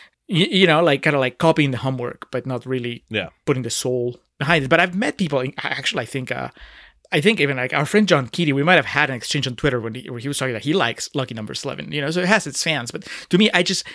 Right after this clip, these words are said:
Speaker 1: watching it, I could never get past that barrier of, like, this is Tarantino, but not as good. And, uh, I didn't have that strong a reaction here where I'm, you know, where the Danny Boyle thing,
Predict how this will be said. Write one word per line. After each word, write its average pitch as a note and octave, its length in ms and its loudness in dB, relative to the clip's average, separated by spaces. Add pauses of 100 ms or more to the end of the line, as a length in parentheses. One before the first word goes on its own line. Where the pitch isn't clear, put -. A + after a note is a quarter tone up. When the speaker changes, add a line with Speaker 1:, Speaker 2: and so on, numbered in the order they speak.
(220)
Speaker 1:
watching A3+ 360 4
it, A#3+ 140 -2
I D#3 120 2
could - 200 -4
never F3+ 320 4
get D3+ 340 0
past - 460 -2
that C3+ 200 -4 (540)
barrier C3 580 0
of, A2 120 -8
like, A#2+ 220 -8 (160)
this F#3+ 160 0
is - 300 -2
Tarantino, E3+ 520 0
but B2 100 -4
not C3+ 160 0
as A#2+ 100 -4
good. B2+ 280 -8 (560)
And, C3+ 300 2
uh, B2+ 200 -4 (440)
I E3 100 6
didn't G3 220 -2
have F3 400 0 (420)
that D3 420 2 (240)
strong C#3 340 -2
a D3 60 0
reaction C3 440 0
here F3 260 0
where C3+ 140 -2
I'm, B2 320 -6 (100)
you C#3 120 -6
know, A#2+ 100 -6
where A#2+ 140 -6
the A#2+ 100 -12
Danny C3+ 260 -2
Boyle C3+ 320 0
thing, C#3 380 -6